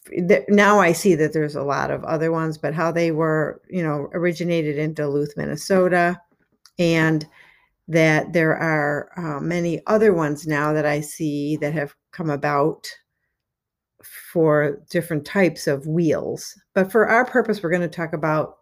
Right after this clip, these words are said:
the power and control and equality wheel. So for all of my survivors out there, you may know what this is. And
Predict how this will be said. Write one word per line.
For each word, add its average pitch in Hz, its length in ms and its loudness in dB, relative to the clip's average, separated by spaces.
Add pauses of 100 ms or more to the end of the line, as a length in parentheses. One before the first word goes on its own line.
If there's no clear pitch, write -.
(160)
the 165 80 -10
power 165 340 -4
and 170 100 -6
control 175 760 0
and 170 200 -4
equality 147 600 -2
wheel. 139 320 -10
So 151 380 0 (300)
for - 200 0
all 190 140 6
of 233 100 2
my 254 140 2
survivors 151 760 -2
out 147 220 -4
there, 156 120 -2
you 165 160 0
may 170 200 0
know 170 160 -2
what 160 200 -4
this 156 200 -4
is. 147 400 -2 (480)
And 208 380 6